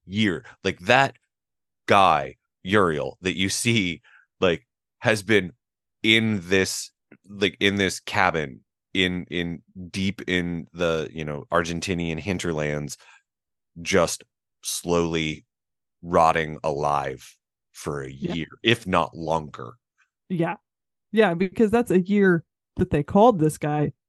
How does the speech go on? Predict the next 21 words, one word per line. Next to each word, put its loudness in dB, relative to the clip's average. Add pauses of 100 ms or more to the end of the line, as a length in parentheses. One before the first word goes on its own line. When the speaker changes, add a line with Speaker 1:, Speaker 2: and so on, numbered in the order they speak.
(120)
Speaker 2:
You 8
have 6
to 6
imagine 4
there's 4
some 0
time 4
before 6
where 6
they're 4
like, 0 (800)
"Uriel's 4
acting 0
strange." 8 (240)
Before 4
Speaker 1:
Maybe 2
Speaker 2:
they 8
Speaker 1:
he'll 6
get 6
Speaker 2:
notice, 8
Speaker 1:
better. 0